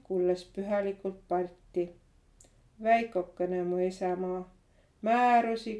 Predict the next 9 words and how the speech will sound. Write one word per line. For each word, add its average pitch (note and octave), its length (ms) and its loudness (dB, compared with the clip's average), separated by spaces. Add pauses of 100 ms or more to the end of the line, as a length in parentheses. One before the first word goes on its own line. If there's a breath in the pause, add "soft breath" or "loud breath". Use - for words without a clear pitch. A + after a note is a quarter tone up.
kõrraldusi, G3+ 800 0
nii F#3 160 -6
sääduse G#3 640 0
värki, G3+ 600 -2 (540 soft breath)
rohkem F#3+ 440 0
kui F3+ 180 -2
rahvast - 760 -4
üle F#3 320 0
maa. F#3 320 -2